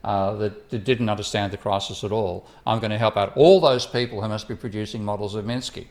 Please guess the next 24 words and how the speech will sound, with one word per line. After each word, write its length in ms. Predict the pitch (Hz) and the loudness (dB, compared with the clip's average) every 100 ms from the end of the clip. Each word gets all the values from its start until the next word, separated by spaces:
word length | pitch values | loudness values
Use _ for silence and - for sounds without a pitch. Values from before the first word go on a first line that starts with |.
| - - - - | -20 -20 -18 -2
Now, 160 | 117 110 | 0 2
there, 280 | 117 117 - | 4 2 4
I 80 | 131 | 4
did 180 | 127 107 | 4 2
my 140 | 107 | 0
P 140 | - | 2
H 260 | 104 95 - | 0 0 -2
D 300 | 107 95 127 | -4 -4 -6
on 160 | 120 95 | -6 -4
that 360 | 90 107 - - | -4 -8 -10 -4
topic, 400 | 95 107 110 - - - - | -4 -4 -12 -20 -20 -20 -8
and 140 | 113 | 0
I 100 | 110 | 0
know 420 | 107 113 113 107 104 | 4 6 6 6 2
there's 200 | 104 98 | -2 0
about 500 | 98 101 98 - - | 2 2 0 -10 -2
two 220 | 143 117 | 0 4
dozen 400 | 110 113 98 92 | 4 2 -4 -4
papers 580 | - 101 - 95 98 - | 0 0 -2 -10 -10 -4
that 140 | 101 | 2
I 80 | 104 | 2
regard 400 | 98 98 92 95 | 2 2 0 0
as 100 | 92 | -4
being 360 | 104 98 98 | -6 -6 -8